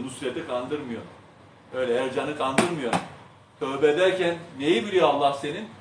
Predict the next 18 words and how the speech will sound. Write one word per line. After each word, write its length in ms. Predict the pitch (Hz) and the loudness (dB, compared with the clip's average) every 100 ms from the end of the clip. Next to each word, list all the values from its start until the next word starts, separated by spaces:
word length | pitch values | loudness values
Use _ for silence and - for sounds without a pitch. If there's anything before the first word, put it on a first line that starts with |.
| - | -6
O 160 | 196 220 | -6 -2
tövbeyi 460 | 180 175 160 160 | -2 0 0 0
samimi 460 | - 156 147 156 185 | -2 -2 -2 -2 -4
mi 100 | 190 | 2
yapıyorsun? 640 | 160 - 151 135 220 254 - - - _ _ - - | 2 2 -6 -8 -8 -10 -12 -20 -20 _ _ -20 -6
Samimi 360 | 127 127 156 175 | -2 0 -2 -2
mi 80 | 180 | 2
yapmıyorsun? 600 | 160 160 156 143 127 120 147 | 2 2 -6 -8 -10 -12 -12
Üçkağıtçılığından 800 | - 160 151 147 151 160 180 185 | -4 0 2 0 -4 -2 -2 -2
mı 80 | 170 | 0
yapıyorsun? 560 | 156 170 151 151 226 226 - - - - - _ | -2 -2 -6 -6 -12 -14 -18 -20 -20 -20 -20 _
Tamam 320 | 127 160 208 156 | -8 -4 -2 -4
mı? 120 | 110 120 | -8 0
Neden 260 | 180 208 | 4 4
yapıyorsun? 480 | 202 160 151 156 - | 6 4 2 -4 -4
Allah 320 | 123 127 151 151 | 4 4 4 0
onu 280 | 143 165 226 - 123 | -2 -6 -10 -12 -10
biliyor. 500 | 117 147 156 143 | -8 -2 0 2